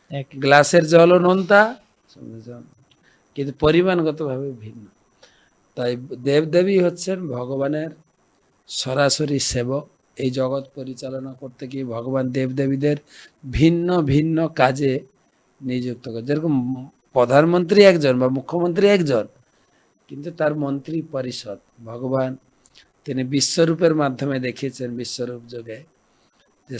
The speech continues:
Speaker 2: সমস্ত দেবদেবীকে নিয়ে তার একটা বিরাট স্বরূপ। তো সেই জন্য স্বতন্ত্রভাবে দেবদেবীকে ভগবান বলে পূজা করা অপরাধ বা অন্যায়।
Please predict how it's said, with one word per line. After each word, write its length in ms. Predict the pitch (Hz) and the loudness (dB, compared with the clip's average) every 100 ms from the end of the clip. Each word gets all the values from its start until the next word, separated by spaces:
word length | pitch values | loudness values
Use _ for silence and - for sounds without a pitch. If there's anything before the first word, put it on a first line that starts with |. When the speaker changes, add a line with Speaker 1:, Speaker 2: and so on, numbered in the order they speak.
| - | -2
Speaker 2:
সমস্ত 400 | 139 170 180 - 208 151 147 | 0 0 0 2 0 0 0
দেবদেবীকে 680 | 170 156 170 185 202 208 202 | 0 2 0 2 2 4 2
নিয়ে 140 | 208 220 214 | 2 -2 2
তার 140 | 170 160 | 2 2
একটা 160 | 160 190 147 | 0 -4 -4
বিরাট 360 | 151 160 190 - - - - - - - | 0 2 2 0 -20 -20 -20 -20 -16 -8
স্বরূপ। 320 | 127 120 117 - - _ - - - - - - - - _ | -6 -6 -10 -14 -20 _ -20 -20 -20 -20 -20 -20 -20 -20 _
তো 60 | - - | -20 -14
সেই 140 | 120 120 | -10 -8
জন্য 160 | 135 160 170 - _ _ - - - - _ _ _ _ - - - - - | -6 -6 -8 -14 _ _ -20 -20 -20 -20 _ _ _ _ -20 -20 -18 -10 -4
স্বতন্ত্রভাবে 840 | 139 135 190 196 185 208 185 185 180 147 | -2 4 4 6 6 8 8 8 4 4
দেবদেবীকে 560 | 147 143 143 143 139 139 123 | 2 2 0 0 0 0 0
ভগবান 320 | 123 135 139 135 | 0 0 -2 -2
বলে 140 | 135 127 | -4 -6
পূজা 220 | 143 135 131 | -10 -10 -10
করা 180 | 143 147 - - - - - - - 127 | -12 -16 -18 -20 -20 -20 -20 -20 -12 -8
অপরাধ 400 | 127 143 147 175 160 147 | -4 -2 -2 -2 -6 -8
বা 80 | 123 120 | -6 -4
অন্যায়। 460 | 123 120 113 107 101 | -4 -4 -4 -6 -10